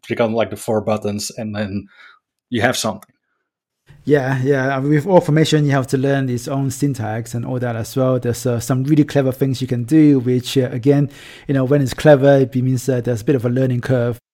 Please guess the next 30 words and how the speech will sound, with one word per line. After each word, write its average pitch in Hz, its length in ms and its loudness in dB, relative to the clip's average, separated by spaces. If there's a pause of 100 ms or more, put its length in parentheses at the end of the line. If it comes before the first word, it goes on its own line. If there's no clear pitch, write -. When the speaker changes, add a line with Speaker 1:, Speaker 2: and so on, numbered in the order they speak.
Speaker 1:
Yeah, - 320 -4
I 147 40 4
think 196 180 6
it, - 160 2 (200)
it, - 100 -12 (200)
it's 143 200 -4
absolutely 143 340 4
worth 123 360 2
the 110 140 -2
investment, 101 600 -4
but 101 120 -6
it, 104 160 -6
it's - 720 -10
a 131 80 -2
balance 107 480 0
you 110 60 -4
have 104 140 -8
to 113 80 -10
choose 104 320 -10
there. 101 200 -6
Sometimes 107 480 -6
it's 107 140 -10
not 104 220 -6
something 104 320 -8
you 101 100 -10
want 98 220 -10
to 101 180 -10
immediately 107 380 -8
start 107 340 -10
with. 120 240 -16